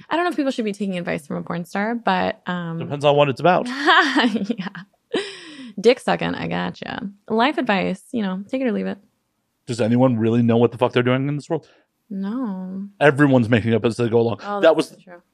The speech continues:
Speaker 2: the scariest part of becoming an adult. It's like, "Oh my God.
Speaker 1: Do anything I want.
Speaker 2: I can do whatever I want." And my parents who, you know, when you're young, like, what they say is the, essentially the word of God, 'cause
Speaker 1: Mm-hmm.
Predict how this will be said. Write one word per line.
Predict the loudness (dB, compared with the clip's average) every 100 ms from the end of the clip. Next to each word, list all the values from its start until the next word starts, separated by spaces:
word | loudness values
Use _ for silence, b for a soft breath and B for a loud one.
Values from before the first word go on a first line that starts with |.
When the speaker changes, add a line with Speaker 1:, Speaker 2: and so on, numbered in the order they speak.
| _
Speaker 2:
the | -2
scariest | -2 4 6 8 6 4
part | 0
of | 2
becoming | -2 -2 -2
an | 0
adult. | 0 0
It's | -2
like, | -4 b b b _ _ 2
"Oh | 4
my | 6 6
God. | 6 4
Speaker 1:
Do | 0 -6
anything | -4 0 0
I | 2
want. | 2 2 0 -2 -12 _ _ _
Speaker 2:
I | 0
can | 4
do | 4
whatever | 4 6 6
I |
want." | 6 4 b -2
And | -2 0
my | 0 0
parents | -2 -4 -2 -4 -10 _ _ _ _ _ _ _
who, | 0 0
you | -2
know, | -6 -8 -2
when | 0
you're | 4 2
young, | 4 4 4 0 -6 _ _
like, | -4 0
what | 2 4
they | 4
say | 4 4 2
is | 0 0
the, | -2 0 -2
essentially | 2 4 4 4
the | 6
word | 8 6
of | 6
God, | 4 4 0 0
'cause | 0 0 -6
Speaker 1:
Mm-hmm. | -14 -10 -6 -4 -4